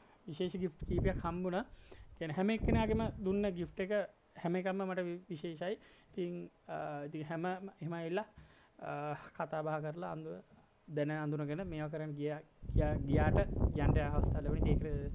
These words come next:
ඒකට ස්තුතිවන්ත වෙනවා. මොකද අපි, ආ, අපේම තැනක කෝස් එක පටන් ගත්තයින් පස්සේ,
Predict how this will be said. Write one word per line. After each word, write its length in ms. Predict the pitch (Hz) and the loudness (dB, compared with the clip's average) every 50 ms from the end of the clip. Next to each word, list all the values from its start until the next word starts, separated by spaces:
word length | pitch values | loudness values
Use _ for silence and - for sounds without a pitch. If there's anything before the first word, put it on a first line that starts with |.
| - - - - - - - - - - | 2 2 2 -2 -2 -8 -12 -12 -14 -10
ඒකට 180 | - 151 135 - | -8 -8 -8 -8
ස්තුතිවන්ත 340 | - 156 151 165 156 156 | -8 -8 -4 -4 -4 -2
වෙනවා. 160 | 156 160 170 160 | -2 -4 -4 -4
මොකද 160 | 156 156 156 | -2 -2 -2
අපි, 220 | 147 151 165 156 156 156 156 - - - - - - | -2 0 -2 -2 -2 -4 -6 -12 -18 -20 -20 -18 -12
ආ, 400 | - 151 143 139 139 139 143 147 - - | -10 -8 -8 -6 -8 -8 -10 -12 -12 -12
අපේම 320 | 151 - 165 165 165 170 - - _ - - - - _ _ _ | -8 -6 -6 -6 -6 -8 -10 -14 _ -20 -20 -20 -20 _ _ _
තැනක 240 | - 175 170 165 175 170 160 - _ - - - - - - | -6 -6 -4 -4 -4 -6 -8 -12 _ -20 -20 -20 -20 -20 -16
කෝස් 320 | _ - 156 160 151 151 - | _ -6 -6 -4 -6 -6 -10
එක 100 | 160 156 | -12 -8
පටන් 260 | - 151 151 156 160 156 | -8 -6 -6 -6 -6 -6
ගත්තයින් 320 | 165 160 - 175 165 165 | -6 -6 -6 -6 -6 -6
පස්සේ, 480 | - 170 160 - - - - 156 196 | -6 -6 -8 -8 -8 -6 -4 -4 -4